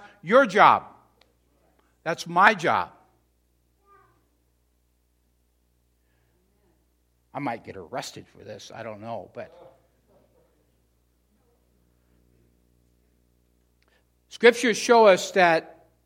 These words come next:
the priority of the head of the family, fathers, mothers, could be grandparents, whoever is the head of the family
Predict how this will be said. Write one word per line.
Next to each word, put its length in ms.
the 100
priority 1000
of 100
the 120
head 260
of 60
the 80
family, 640
fathers, 560
mothers, 640
could 140
be 100
grandparents, 720
whoever 260
is 160
the 120
head 200
of 80
the 60
family 480